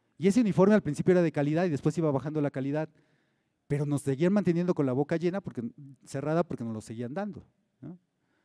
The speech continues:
Y además, cree, o sea, yo les pregunto a ustedes, ¿realmente como trabajadores valemos tan poco como para recibir la pelota, las botas o el uniforme? Y con eso entregar voluntariamente nuestra libertad,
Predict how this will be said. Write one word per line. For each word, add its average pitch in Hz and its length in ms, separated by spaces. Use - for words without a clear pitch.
Y 139 80
además, 160 300
cree, 180 480
o 151 60
sea, 151 180
yo 170 120
les 190 140
pregunto 160 300
a - 20
ustedes, 156 400
¿realmente 170 480
como 143 200
trabajadores 139 640
valemos 131 380
tan 117 160
poco 147 380
como 120 220
para 123 220
recibir 120 400
la 139 120
pelota, 113 760
las 113 220
botas 117 560
o 113 60
el 104 100
uniforme? 113 540
Y 117 80
con 135 160
eso 147 300
entregar 143 480
voluntariamente 143 880
nuestra 120 420
libertad, 110 560